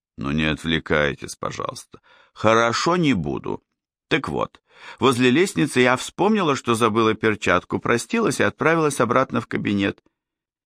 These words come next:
И знаете, что я вам скажу? Изменник тот. Второй. Почему вы так решили? Когда я вошла неожиданно, без стука, он застыл возле стола с конвертом, весь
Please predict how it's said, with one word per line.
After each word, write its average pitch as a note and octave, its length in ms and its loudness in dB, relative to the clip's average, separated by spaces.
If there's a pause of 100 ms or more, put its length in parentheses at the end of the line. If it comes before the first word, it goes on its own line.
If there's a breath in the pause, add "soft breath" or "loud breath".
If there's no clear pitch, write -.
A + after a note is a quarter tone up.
(160)
И G2 80 2
знаете, G#2+ 600 2
что C4 160 0
я A3 120 4
вам C#3+ 160 0
скажу? G2+ 440 -4 (1080)
Изменник A#2 840 2 (120)
тот. D#3+ 480 0 (760)
Второй. G#3+ 560 -2 (1200)
Почему D2+ 380 -4
вы D2 120 -2
так - 200 -6
решили? - 480 -10 (880 soft breath)
Когда F2 320 2
я F#2 140 4
вошла F2 380 2
неожиданно, E2 720 0
без C3+ 200 -4
стука, D3 500 -8 (500 loud breath)
он B2+ 200 4
застыл C3 460 2
возле B2+ 320 2
стола B2+ 340 2
с C3+ 60 -14
конвертом, A#2 640 -2
весь C#3 280 0